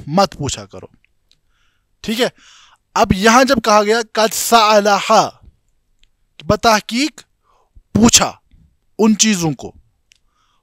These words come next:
उन चीजों को पूछा तुमसे पहले वाले लोगों ने, और उसके बाद वो उसका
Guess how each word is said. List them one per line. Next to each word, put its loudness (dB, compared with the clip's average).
उन 2
चीजों 0
को 4
पूछा 0
तुमसे 0
पहले 2
वाले 0
लोगों -2
ने, -2
और -8
उसके -4
बाद 2
वो -2
उसका -4